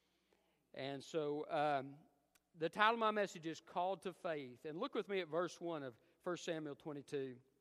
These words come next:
"So David left Gath, and he took refuge in the cave of Adullam." When David's brothers and his whole father's family heard, they went down and joined him there. In addition, every man who was desperate,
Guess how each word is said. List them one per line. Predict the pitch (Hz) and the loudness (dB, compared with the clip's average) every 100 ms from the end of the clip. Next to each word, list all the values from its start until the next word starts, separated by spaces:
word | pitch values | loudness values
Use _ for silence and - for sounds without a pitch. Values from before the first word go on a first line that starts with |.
| _ _ _ _ _ _ _ _ _ _ - - | _ _ _ _ _ _ _ _ _ _ -20 -12
"So | - 214 | -2 4
David | 208 247 247 | 6 6 8
left | 226 226 175 | 6 6 2
Gath, | 170 202 160 170 170 | 6 8 8 6 4
and | 185 | -2
he | 175 | -2
took | - 233 | -2 -2
refuge | 180 196 226 214 185 156 | 0 0 0 -2 -6 -4
in | 170 | -4
the | 160 | -2
cave | 196 196 175 | 0 0 -2
of | 170 | -4
Adullam." | 175 165 233 214 127 107 _ _ _ _ _ _ _ _ - | -6 -4 -6 -6 -10 -14 _ _ _ _ _ _ _ _ -4
When | 196 | 4
David's | 214 262 247 185 | 6 4 2 0
brothers | 196 277 240 185 175 | 4 6 6 6 4
and | 196 | 2
his | 190 - | 2 0
whole | 240 294 | -2 -2
father's | - 247 220 196 | 2 2 2 -2
family | - 226 208 180 | -4 -4 -2 -2
heard, | 175 240 202 | 0 2 2
they | 196 | 2
went | 190 196 185 | 0 0 -2
down | 170 214 240 254 | 0 0 0 -2
and | 226 170 | -4 -4
joined | 156 240 277 196 | -4 -4 -2 -2
him | 190 202 | -4 -2
there. | 233 220 135 101 - _ _ _ _ _ _ - | -4 -4 -6 -8 -16 _ _ _ _ _ _ -4
In | 175 185 | 0 2
addition, | 180 220 - 254 202 | 6 4 4 -2 0
every | 240 277 302 | 0 2 0
man | 247 214 165 180 | 0 2 2 2
who | 185 | 0
was | 165 | 0
desperate, | 139 196 226 - - 151 | 0 0 0 -4 -6 -8